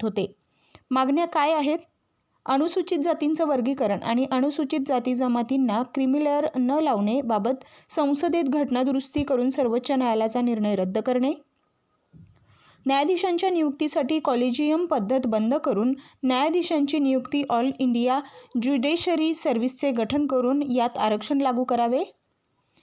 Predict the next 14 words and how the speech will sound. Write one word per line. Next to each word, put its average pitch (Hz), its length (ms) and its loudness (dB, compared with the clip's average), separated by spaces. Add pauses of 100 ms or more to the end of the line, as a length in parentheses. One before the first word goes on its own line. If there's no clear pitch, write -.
(260)
एससीसी, 349 480 0
एसटी, 302 540 0
ओबीसी 262 420 0
भटक्यांचे 277 480 0
आरक्षणाला 240 520 0
कायदेशीर 240 500 0
करण्यासाठी 254 600 0
संविधानाच्या 262 760 0
शेड्यूल 262 440 0
नऊ 254 320 2
मध्ये 269 300 0
त्यांचा 254 420 0 (380)
अंतर्भाव 277 580 2
करावा 277 400 2